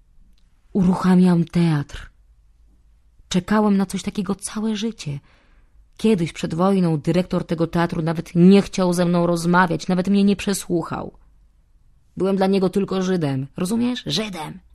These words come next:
Żyd nie będzie śpiewał w teatrze”, usłyszałem. Ale teraz wszystko się zmieniło. Teraz wszyscy są równi.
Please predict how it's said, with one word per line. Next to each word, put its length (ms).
Żyd 380
nie 200
będzie 380
śpiewał 320
w 60
teatrze”, 380
usłyszałem. 580
Ale 140
teraz 240
wszystko 240
się 120
zmieniło. 520
Teraz 260
wszyscy 460
są 220
równi. 600